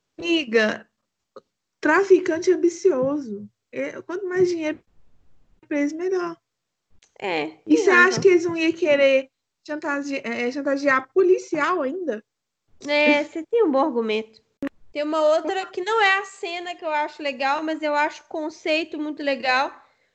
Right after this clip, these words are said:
Speaker 2: que é quando ele vai colocar aquela peça de metal gigante na frente do carro, indicando que ele tem um plano ótimo.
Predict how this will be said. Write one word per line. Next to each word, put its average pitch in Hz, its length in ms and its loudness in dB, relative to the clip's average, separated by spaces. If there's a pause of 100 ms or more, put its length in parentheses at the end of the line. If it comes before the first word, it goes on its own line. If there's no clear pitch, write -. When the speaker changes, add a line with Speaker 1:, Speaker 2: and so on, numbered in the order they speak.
(120)
Speaker 2:
que 403 100 2
é 302 120 4
quando 330 260 -2
ele 330 200 0
vai 320 200 -2
colocar 330 600 -2
aquela 320 380 -2
peça 302 380 -4
de 311 120 -10
metal 285 460 -2
gigante 269 560 -4
na 277 120 -2
frente 240 380 -8
do 311 120 -8
carro, 311 440 0
indicando 339 560 -4
que 349 80 -8
ele 302 180 -6
tem 320 200 -4
um 392 180 -4
plano 349 360 2
ótimo. 254 580 0